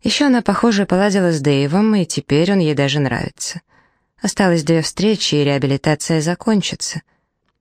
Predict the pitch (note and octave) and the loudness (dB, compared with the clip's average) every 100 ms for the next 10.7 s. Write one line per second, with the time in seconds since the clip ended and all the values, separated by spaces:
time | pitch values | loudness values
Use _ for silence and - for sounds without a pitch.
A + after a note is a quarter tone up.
0 | _ _ C#3+ - - D#3 D3 C#3+ D3+ D3+ | _ _ -6 -4 0 2 2 0 -2 -2
1 | - C#3+ C#3+ C#3 - D3+ C#3+ C3+ D3 D3 | 0 0 0 -4 -2 0 0 -2 0 0
2 | C#3 C3+ - C3+ C#3+ D#3 D#3 - - - | 0 -2 -4 -6 -2 -2 -2 -6 -18 -20
3 | _ - D#3+ D3+ D3+ D3+ C#3+ D3+ D3 C#3+ | _ -6 -2 0 2 0 0 2 2 0
4 | C#3 D3 D3+ D#3+ D#3+ E3+ F3+ G3+ - - | 0 0 -2 -2 -2 0 0 -2 -2 -4
5 | - - C3 - - C#3 C#3 - C3+ C3+ | -4 -2 -4 -6 -6 -4 -4 0 0 2
6 | C3+ B2+ C3+ - - - C#3 D3 - - | 0 0 -2 -2 -8 -4 -2 -2 -4 -16
7 | _ - D3 C#3+ - - B2+ C3 C#3 C3 | _ -4 -2 -2 -4 -2 -4 -2 -2 -2
8 | B2 C3 - - _ _ _ _ _ _ | -4 -8 -8 -8 _ _ _ _ _ _
9 | _ _ - - F#3+ E3 - D3 C3 B2 | _ _ -8 -4 -2 -2 0 0 0 -2
10 | C3+ C3 B2+ B2+ C3 - E3 | -2 0 0 -2 -4 -6 -8